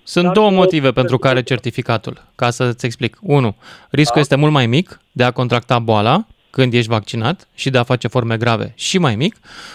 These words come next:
Speaker 1: Doi,
Speaker 2: Da.
Speaker 1: unul dintre scopurile certificatului este de a încuraja oamenii,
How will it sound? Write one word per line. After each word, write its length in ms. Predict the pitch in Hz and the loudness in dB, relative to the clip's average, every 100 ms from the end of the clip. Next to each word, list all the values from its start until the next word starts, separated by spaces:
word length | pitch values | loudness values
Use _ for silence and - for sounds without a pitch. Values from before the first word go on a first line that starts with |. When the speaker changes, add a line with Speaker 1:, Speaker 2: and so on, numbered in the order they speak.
| - | -20
Speaker 1:
Doi, 440 | - 131 160 262 - _ | -2 2 4 2 -2 _
Speaker 2:
Da. 240 | - 110 - _ _ _ _ _ - | -6 -6 -6 _ _ _ _ _ -8
Speaker 1:
unul 300 | - 156 196 | 2 4 4
dintre 260 | 147 120 123 | 4 0 0
scopurile 460 | - 143 143 135 120 | 0 0 2 2 2
certificatului 680 | 117 117 - 117 113 156 180 | -2 -4 -6 -2 0 2 0
este 180 | 180 | 0
de 100 | 165 | 2
a 80 | 156 | 2
încuraja 520 | 139 - 123 110 151 | 2 2 2 2 2
oamenii, 600 | 135 110 101 101 135 220 | 2 2 0 -2 -2 -4